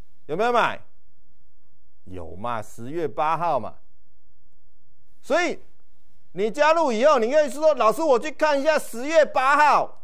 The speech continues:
老师到底有没有推荐？”那你自己点嘛，对不对？你点进去之后，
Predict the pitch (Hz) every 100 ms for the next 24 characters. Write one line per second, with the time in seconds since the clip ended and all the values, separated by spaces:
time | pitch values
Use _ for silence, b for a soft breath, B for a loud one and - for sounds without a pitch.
0 | - 151 180 254 247 226 202 180 220 226
1 | 202 208 208 123 - - - 101 101 87
2 | 139 120 - - 107 85 - - - -
3 | - - - - - - - 175 - -
4 | - - - - - - - - - -
5 | 170 240 240 180 196 240 247 226 214 233
6 | 220 147 -